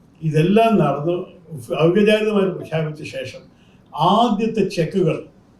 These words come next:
മുഖ്യമന്ത്രി ശ്രീ ഉമ്മൻചാണ്ടിയുടെ കയ്യിൽ നിന്ന് ജനങ്ങൾക്ക് കൊടുക്കുന്നത് കാണാൻ എനിക്ക് ഇത്ര വലിയൊരു സാറ്റിസ്ഫാക്ഷൻ കിട്ടി. അത് മാത്രമല്ല, ഇത് രണ്ടായിരത്തി പതിനാലിന്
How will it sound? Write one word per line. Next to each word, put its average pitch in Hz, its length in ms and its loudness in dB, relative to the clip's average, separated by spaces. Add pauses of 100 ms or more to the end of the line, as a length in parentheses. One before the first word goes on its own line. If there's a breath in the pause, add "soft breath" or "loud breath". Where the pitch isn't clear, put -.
മുഖ്യമന്ത്രി 180 500 0
ശ്രീ 147 140 -8
ഉമ്മൻചാണ്ടിയുടെ 160 800 -2 (280)
കയ്യിൽ 180 240 6
നിന്ന് 240 340 4 (300)
ജനങ്ങൾക്ക് 160 720 2 (100)
കൊടുക്കുന്നത് 170 480 4
കാണാൻ 127 380 -4
എനിക്ക് 156 180 -8
ഇത്ര 190 220 -2
വലിയൊരു 202 400 4
സാറ്റിസ്ഫാക്ഷൻ 143 720 -8
കിട്ടി. - 340 -6 (260 loud breath)
അത് 165 160 4
മാത്രമല്ല, 202 800 4 (180 loud breath)
ഇത് 170 260 4
രണ്ടായിരത്തി 196 800 2 (240)
പതിനാലിന് 208 580 2